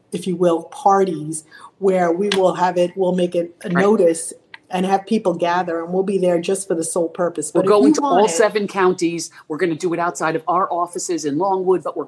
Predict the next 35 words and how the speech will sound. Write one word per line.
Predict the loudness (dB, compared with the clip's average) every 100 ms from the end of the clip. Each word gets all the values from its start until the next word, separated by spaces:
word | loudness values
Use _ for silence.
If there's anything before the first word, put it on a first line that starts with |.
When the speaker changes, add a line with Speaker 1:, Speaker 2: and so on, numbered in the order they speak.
| -2
Speaker 2:
going | -4
to | 2
Speaker 1:
All | 2 2
Speaker 2:
all |
Speaker 1:
seven | 2 2 4 2
Speaker 2:
seven | 4 4 4
counties. | -4 2
Speaker 1:
cities, | 4 4 0
cities. | -4 0
Speaker 2:
I |
mean, | 2 2
all | 0
seven | 0 -2 -4
cities, | -6 -8 -8 -8
yes. | -8 -6 -8
Well, | -2
well, | -2 -4 -6
look, | 0 0 -2 -4
I've | 2 2
had | 2 -2
calls | -2 -2 -2
from | -2
Orange | -2 -2 -6
County. | -8 -2 -2 -4 0
"Who's | 0 0
got | -4 -6
Val | -6 -10
Deming | -8 -4 -4 -4
signs?" | -4 -4 -6 -12 2
We | 2
do. | 4 -4 -6 _ -20 -10
"Who's | 0 0
Speaker 1:
Yeah, | 0
Speaker 2:
got |
Charlie | 0